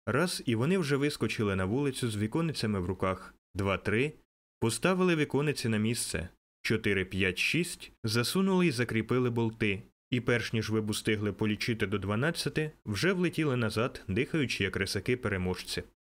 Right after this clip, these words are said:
«Ого-го!» закричав старий Феззівік з неабиякою моторністю вистрибуючи з конторки.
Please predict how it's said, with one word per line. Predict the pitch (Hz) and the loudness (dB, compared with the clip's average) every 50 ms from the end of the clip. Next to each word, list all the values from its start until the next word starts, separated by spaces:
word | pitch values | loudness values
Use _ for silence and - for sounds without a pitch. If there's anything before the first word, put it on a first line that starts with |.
| _ _ - | _ _ 0
«Ого-го!» | 110 110 104 110 110 104 131 160 180 180 135 101 - - - - - - | 2 2 4 4 4 4 6 8 8 8 6 4 2 -6 -14 -10 -6 -4
закричав | 101 101 113 117 - 123 131 117 - - 101 95 - | 0 0 0 0 0 0 0 0 0 0 0 -2 -2
старий | - - 101 98 95 92 | -2 0 0 0 0 0
Феззівік | 92 - - 98 85 85 85 90 104 120 127 147 143 139 123 | -2 -4 -4 -4 -4 -4 -2 0 0 2 2 0 -2 -2 -2
з | 107 107 | 0 0
неабиякою | 110 107 104 101 107 139 170 180 - 170 170 165 151 | 2 2 2 2 0 0 0 0 0 0 0 2 2
моторністю | 127 104 - 107 107 113 113 110 110 - - 98 | 0 0 0 0 0 2 0 0 0 -2 0 0
вистрибуючи | 95 90 - - - 98 95 98 101 98 90 - 104 | 0 -2 -2 -2 -2 0 0 2 0 0 0 -2 -4
з | - - | -4 -2
конторки. | - 98 98 - - 92 90 - - - 87 | -2 -2 -2 0 0 0 0 -2 -4 -10 -12